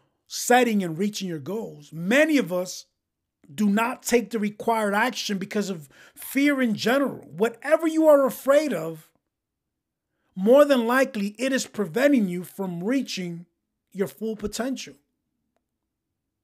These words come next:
You see, fear, real, real fear, can be a good thing. Because fear is our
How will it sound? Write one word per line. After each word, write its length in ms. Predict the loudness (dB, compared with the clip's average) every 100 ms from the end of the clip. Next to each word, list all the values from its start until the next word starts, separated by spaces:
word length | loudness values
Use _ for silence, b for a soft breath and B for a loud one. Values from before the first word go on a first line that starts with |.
| _ _ _ _ _ _ _ _ _ _ _ _ B B B
You 100 | -6
see, 200 | -2 -2
fear, 680 | -4 -2 2 2 2 0 -4 _ _ _ _ _ _ _ _ _ _ _ _ _ _
real, 480 | -6 0 2 2 -2 -12
real 440 | -12 -4 0 2 0
fear, 560 | -4 -8 -8 -8 -12 _ _ _ _
can 140 | -4 0
be 140 | 0
a 40 |
good 220 | 0 -4 -6
thing. 280 | -10 -16 _ _ _ _ _ _ _ _ _ B B B
Because 340 | -4 2 2
fear 680 | 0 -6 0 2 4 2 -2 -8
is 220 | -4 -4 -4 -10
our 340 | -6 -4 -6